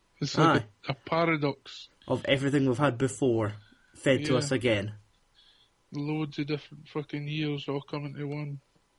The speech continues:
Speaker 2: Mm-hmm. I'll ask the, the big question now. Did, did you think two thousand sixteen was a good year for film?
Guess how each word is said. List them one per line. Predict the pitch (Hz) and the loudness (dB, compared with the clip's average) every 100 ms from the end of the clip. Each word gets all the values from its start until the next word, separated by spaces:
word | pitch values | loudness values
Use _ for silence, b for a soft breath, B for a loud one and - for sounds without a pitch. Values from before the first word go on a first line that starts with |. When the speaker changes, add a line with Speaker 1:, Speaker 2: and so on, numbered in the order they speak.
| _ _ - | _ _ -4
Speaker 2:
Mm-hmm. | 143 123 113 107 - _ _ _ b b b b b b _ - - _ - - - | -2 0 -2 -6 -14 _ _ _ b b b b b b _ -20 -20 _ -20 -14 0
I'll | 139 151 | 6 8
ask | 147 - | 6 4
the, | 135 131 127 | 2 2 2
the | 127 | 2
big | 143 143 | 4 2
question | - 160 147 - 147 | 4 4 4 2 2
now. | 147 156 160 156 _ b b b b b _ - 117 - - | 4 4 4 2 _ b b b b b _ -14 -14 -12 0
Did, | 135 | 2
did | 127 117 | 4 2
you | 120 | 4
think | 147 117 - | 2 2 0
two | 160 | 2
thousand | 151 151 147 | 6 6 4
sixteen | - - - 156 | 2 2 4 4
was | 151 | 4
a | 156 | 8
good | 160 151 | 10 10
year | 165 170 | 10 8
for | 170 170 | 8 2
film? | - 185 214 247 | 6 6 6 0